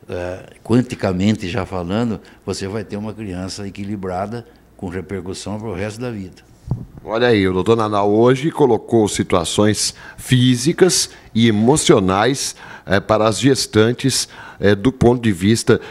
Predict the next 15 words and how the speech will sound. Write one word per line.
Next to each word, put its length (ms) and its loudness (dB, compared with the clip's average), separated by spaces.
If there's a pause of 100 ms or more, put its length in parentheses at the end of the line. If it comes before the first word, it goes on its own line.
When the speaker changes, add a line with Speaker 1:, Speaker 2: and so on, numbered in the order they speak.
(220)
Speaker 2:
da 300 2
física 500 2
quântica 720 2
e 60 2
de 100 2
toda 460 4
essa 220 -2
parte 320 0
da 80 2
medicina 520 2 (220)
que 80 2
ele 80 4
tem 140 2
estudado 500 2
intensamente, 960 0